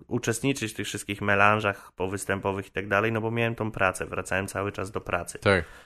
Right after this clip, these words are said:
Speaker 1: Nie mogłem sobie brać od tak urlopu. No i, i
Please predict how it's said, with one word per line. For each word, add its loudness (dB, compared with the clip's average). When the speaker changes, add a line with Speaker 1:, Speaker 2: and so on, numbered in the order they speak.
Speaker 1:
Nie -8
mogłem -2
sobie -4
brać -4
od -6
tak -4
urlopu. 0
No 8
i, 4
i -4